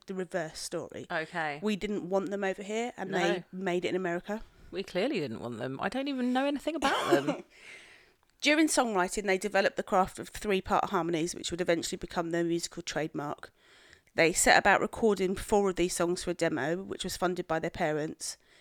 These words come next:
Speaker 1: And they took the first two songs they finished, called Again and Love Is Leaving, and burned them onto a C D and headed down to London with the atten-, intention of butt-kissing record companies until they got someone's attention.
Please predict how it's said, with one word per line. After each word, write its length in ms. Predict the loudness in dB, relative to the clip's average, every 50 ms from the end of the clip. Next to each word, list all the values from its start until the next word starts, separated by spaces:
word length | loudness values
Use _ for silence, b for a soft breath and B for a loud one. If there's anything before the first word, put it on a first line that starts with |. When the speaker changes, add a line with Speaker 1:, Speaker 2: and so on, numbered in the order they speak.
| b b b
Speaker 1:
And 100 | 2 2
they 80 | 2 2
took 220 | 2 -2 -4 -4
the 80 | -4 -8
first 360 | -2 4 4 4 4 4 -2
two 100 | -4 -4
songs 300 | -4 -2 -2 -2 -2 -2 -4
they 100 | -4 -4
finished, 600 | -2 -2 -2 0 -2 -4 -4 -6 -10 _ -16 _ -8
called 220 | -6 -6 -6 -4 -4
Again 460 | -6 -2 _ 2 4 4 2 0 -2 -4
and 120 | -4 -2 0
Love 140 | 0 0 0
Is 120 | -2 -4 -4
Leaving, 440 | -2 -2 -2 -2 -4 -4 -4 -6 -10 b b b b b b b b
and 160 | -6 0 4
burned 260 | 6 6 6 4 2
them 100 | -2 -2
onto 240 | -2 -2 -4 -8 -6
a 40 | -6
C 240 | -2 0 0 0
D 260 | 0 0 0 2 2 0
and 100 | -2 -2
headed 260 | -4 -4 -4 -2 -2
down 200 | -2 -2 -2 -4
to 120 | -4 -4 -4
London 480 | -4 -4 -2 -4 -4 -4 -4 -8 -6 -6
with 140 | -6 -4
the 60 | -4 -4
atten-, 320 | -4 -4 -6 -6 -6 -6 _ _ _ _
intention 580 | -8 -6 -4 0 0 0 0 -2 -6 -6 -4 -4
of 180 | -6 -6 _ _ _ _
butt-kissing 540 | 2 2 2 2 _ -10 -8 -6 -6 -4 -4
record 240 | -4 -4 -4 -6 -8
companies 380 | -6 -8 -6 -6 -6 -8 -8 -10
until 220 | -10 -8 -4 -4 -4
they 120 | -4 -4
got 180 | -6 -6 -6 -6
someone's 280 | -8 -8 -8 -8 -12
attention. 480 | -12 -10 -10 -12 -10 -10 -12 -12 -12